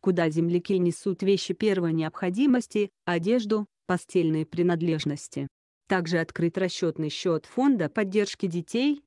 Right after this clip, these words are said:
оказавшихся в трудной жизненной ситуации, куда уже начали поступать денежные средства. Кроме того, на днях в Забайкалье прибудет гуманитарным груз из соседней Бурятии.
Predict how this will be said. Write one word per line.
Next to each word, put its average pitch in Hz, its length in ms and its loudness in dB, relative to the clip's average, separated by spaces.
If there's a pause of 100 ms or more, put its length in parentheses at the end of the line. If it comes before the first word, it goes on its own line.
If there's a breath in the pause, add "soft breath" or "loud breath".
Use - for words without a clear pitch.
(160)
оказавшихся 180 720 0
в - 80 -8
трудной 170 380 2
жизненной 160 480 0
ситуации, 165 800 -2 (200)
куда 196 280 4
уже 196 180 2
начали 185 340 0
поступать 160 600 -2
денежные 170 500 2
средства. 147 640 -4 (400)
Кроме 247 380 4
того, 143 380 -4 (180)
на 190 160 4
днях 196 340 -2
в 170 80 -10
Забайкалье 180 640 0
прибудет 202 540 0
гуманитарным 185 840 2
груз 175 300 -2
из 170 80 -8
соседней 208 520 -2
Бурятии. 156 600 -2